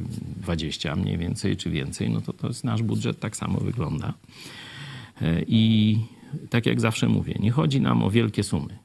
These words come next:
chociaż wielu z was naprawdę pokaźne sumy, e, przekazuje. Nam chodzi o to, żeby z tej drugiej strony ktoś powiedział: „Tak,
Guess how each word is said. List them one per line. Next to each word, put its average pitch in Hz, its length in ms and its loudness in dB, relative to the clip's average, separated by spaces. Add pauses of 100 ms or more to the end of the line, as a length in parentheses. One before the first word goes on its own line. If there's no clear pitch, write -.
(200)
chociaż - 560 -4 (640)
wielu 90 300 0
z 98 60 -2
was 90 260 -2
naprawdę 95 760 -2
pokaźne 87 420 -2
sumy, - 380 2 (320)
e, - 40 -8
przekazuje. - 580 -8 (640)
Nam 139 200 6
chodzi 127 440 2
o - 160 0
to, 101 240 0
żeby 98 440 0 (260)
z - 60 -20
tej - 140 2
drugiej 143 360 6
strony 76 400 0 (260)
ktoś - 220 -2
powiedział: 90 280 0
„Tak, - 380 -2